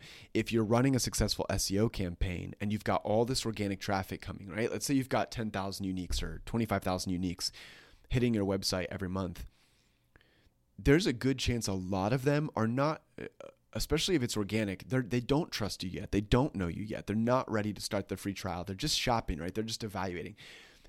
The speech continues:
If you can provide a compelling call to action and say, "Hey, we know," like, if there was a way that you could, that you could in a compelling way say, "Hey, while you're thinking about things,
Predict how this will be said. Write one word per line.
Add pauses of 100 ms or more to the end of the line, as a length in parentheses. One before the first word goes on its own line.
If
you (880)
can
provide
a
compelling
call
to
action
and
say,
"Hey,
we
know,"
like, (480)
if
there
was
a
way
that
you
could, (180)
that
you
could
in
a
compelling
way
say, (520)
"Hey,
while
you're
thinking
about
things,